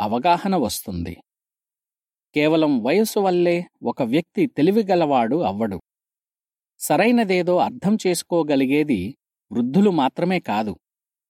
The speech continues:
కాబట్టి నేను ఏమంటున్నానంటే, నేను చెప్పేది వినండి, నేను కూడా నాకు తెలిసింది చెప్తాను. ఇదిగో, నేను మీ మాటల కోసం ఎదురు చూశాను.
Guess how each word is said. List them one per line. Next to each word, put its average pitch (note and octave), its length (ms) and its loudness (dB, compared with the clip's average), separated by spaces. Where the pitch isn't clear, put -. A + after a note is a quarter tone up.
కాబట్టి C3 440 0
నేను G3 340 4
ఏమంటున్నానంటే, C#3+ 1000 0
నేను C3+ 320 2
చెప్పేది E3 500 -2
వినండి, C3+ 480 0
నేను F#3 300 4
కూడా F3+ 300 0
నాకు C3+ 280 0
తెలిసింది E3+ 520 0
చెప్తాను. F2 560 -10
ఇదిగో, D#3+ 360 2
నేను G3+ 280 4
మీ F3+ 220 2
మాటల D3 400 0
కోసం C#3 380 -4
ఎదురు A3+ 260 0
చూశాను. A2 540 -4